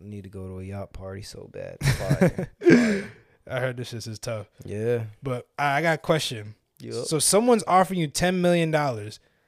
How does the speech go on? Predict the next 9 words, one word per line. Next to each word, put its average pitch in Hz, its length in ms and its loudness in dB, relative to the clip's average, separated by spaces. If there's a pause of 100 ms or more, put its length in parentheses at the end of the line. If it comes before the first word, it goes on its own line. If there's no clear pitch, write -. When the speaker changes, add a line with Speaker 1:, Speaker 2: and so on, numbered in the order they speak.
Speaker 1:
Mm. 135 120 -4
Speaker 2:
but 143 140 4
the 143 100 0
circumstances 190 800 0
is 185 420 0 (140)
that 139 180 2
once 135 400 2
a 202 100 2
day, 175 440 2